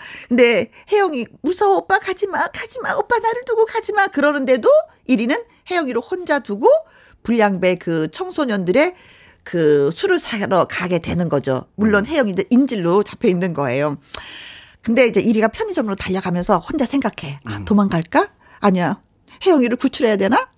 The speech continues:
Speaker 1: 그러나 결국 마음 먹었죠. "술을 사서 혜영이를 구출하자." 그런데,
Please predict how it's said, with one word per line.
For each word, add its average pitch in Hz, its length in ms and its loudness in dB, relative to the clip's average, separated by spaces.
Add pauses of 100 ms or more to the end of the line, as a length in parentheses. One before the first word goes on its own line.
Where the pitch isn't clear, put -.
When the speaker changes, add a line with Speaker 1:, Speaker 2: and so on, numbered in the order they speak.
(320)
Speaker 1:
그러나 220 280 2
결국 196 360 0 (120)
마음 202 260 0
먹었죠. 165 400 -4 (240)
"술을 349 320 -4
사서 262 460 0
혜영이를 226 480 0
구출하자." - 600 -6 (680)
그런데, 294 760 4